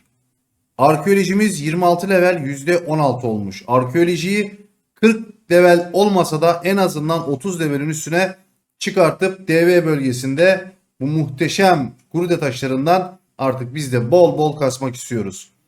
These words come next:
Toplayanı çok, piyasası düşük. Olsun, bugün düşük, yarın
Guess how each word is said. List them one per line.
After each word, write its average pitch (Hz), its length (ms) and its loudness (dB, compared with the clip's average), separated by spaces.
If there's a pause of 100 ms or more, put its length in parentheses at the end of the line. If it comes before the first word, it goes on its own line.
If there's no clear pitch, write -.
(280)
Toplayanı 190 520 2
çok, 185 480 -2
piyasası 180 500 0
düşük. 175 460 -6 (360)
Olsun, 160 460 0
bugün 190 300 0
düşük, 135 340 -6
yarın 175 500 4